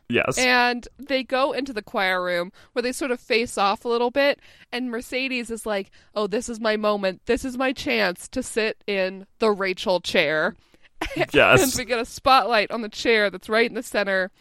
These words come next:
Speaker 2: of the choir room, where it's true Blaine has sat,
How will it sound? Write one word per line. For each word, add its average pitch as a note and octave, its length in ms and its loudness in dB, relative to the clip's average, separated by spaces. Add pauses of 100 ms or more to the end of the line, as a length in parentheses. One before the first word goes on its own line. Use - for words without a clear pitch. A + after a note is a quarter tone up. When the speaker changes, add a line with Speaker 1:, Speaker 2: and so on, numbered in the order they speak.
(500)
Speaker 2:
of D4 220 2
the B3 80 -2
choir G#3 340 4
room, G3+ 300 0 (220)
where D#4+ 180 0
it's D4+ 180 -4
true F4+ 220 -4
Blaine A#3+ 420 0
has A#3 340 0
sat, A3 460 2